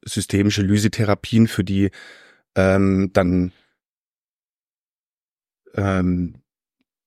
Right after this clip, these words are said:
Patienten, die dafür geeignet sind, ähm, da, da, das anbieten zu können. Auch dafür haben wir, wie schon gesagt, rund um die Uhr, ähm,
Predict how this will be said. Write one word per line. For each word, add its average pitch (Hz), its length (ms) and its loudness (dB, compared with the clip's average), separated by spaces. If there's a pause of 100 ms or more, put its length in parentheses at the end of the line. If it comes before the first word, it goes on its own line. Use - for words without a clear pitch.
(400)
Patienten, 117 640 2
die 101 160 -4
dafür 101 260 2
geeignet 104 540 0
sind, 104 400 0
ähm, 95 500 0 (140)
da, 110 80 4
da, 101 180 2
das 110 220 2
anbieten 101 480 0
zu 104 100 -2
können. 80 440 -8 (540)
Auch 92 220 -2 (240)
dafür 101 380 0
haben 104 100 2
wir, 98 240 0 (220)
wie 95 280 -4
schon 101 200 -2
gesagt, 95 320 -4
rund 95 260 0
um 101 100 2
die 92 140 0
Uhr, 95 300 -2 (580)
ähm, 92 560 2